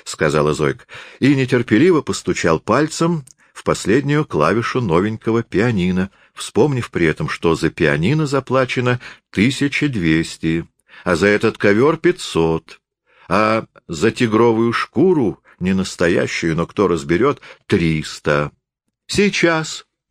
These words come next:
крикнула Зойка, и лицо Карасёва засияло. Распахнулась портьера, и выпорхнула женщина-кузнечик. Она была вся зелёная, дорези в глазах, новая и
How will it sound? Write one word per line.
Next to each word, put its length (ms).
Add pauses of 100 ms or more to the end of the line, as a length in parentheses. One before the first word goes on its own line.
(220)
крикнула 480
Зойка, 420 (240)
и 100
лицо 360
Карасёва 640
засияло. 680 (460)
Распахнулась 760
портьера, 760 (720)
и 120
выпорхнула 920 (400)
женщина-кузнечик. 1500 (920)
Она 200
была 200
вся 400
зелёная, 760 (480)
дорези 520
в 100
глазах, 600
новая 720
и 500